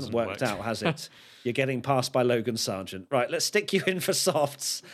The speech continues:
Speaker 2: And then he took the fastest lap, which I found quite interesting, actually, that AlphaTauri pit Daniel Ricciardo to,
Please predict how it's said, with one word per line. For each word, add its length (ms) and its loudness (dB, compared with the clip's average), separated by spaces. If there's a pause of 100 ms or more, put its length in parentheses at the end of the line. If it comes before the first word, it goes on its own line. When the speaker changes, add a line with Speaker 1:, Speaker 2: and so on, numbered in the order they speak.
(260)
Speaker 2:
And 180 2
then 340 4
he 100 -2
took 160 -4
the 60 -2
fastest 360 2
lap, 80 2
which 120 -8
I 100 6
found 280 -4
quite 280 0 (460)
interesting, 500 -4
actually, 340 -6
that 220 -4 (520)
AlphaTauri 640 0
pit 220 -4
Daniel 240 2
Ricciardo 480 4
to, 180 -14